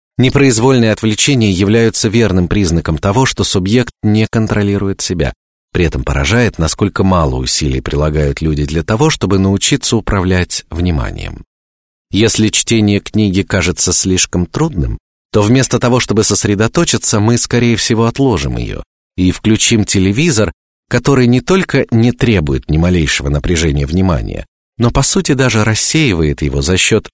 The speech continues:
рубленых сюжетов, рекламных пауз и в целом бессмысленного содержания. Третье правило. Уделять внимание происходящему вокруг. Концентрация создаёт чувство включённости, которое можно поддерживать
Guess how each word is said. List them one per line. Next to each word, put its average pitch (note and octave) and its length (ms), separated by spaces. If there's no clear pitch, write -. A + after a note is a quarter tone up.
рубленых D2+ 580
сюжетов, F2+ 560
рекламных G2+ 640
пауз D3 380
и C3 80
в - 120
целом D#3+ 480
бессмысленного G#2+ 800
содержания. C#2 800
Третье B2+ 420
правило. G1+ 540
Уделять F#2+ 640
внимание D2+ 640
происходящему G2 880
вокруг. - 500
Концентрация G#2+ 960
создаёт B2+ 540
чувство A2 400
включённости, A#2+ 800
которое A#2 380
можно G2+ 320
поддерживать G#2 680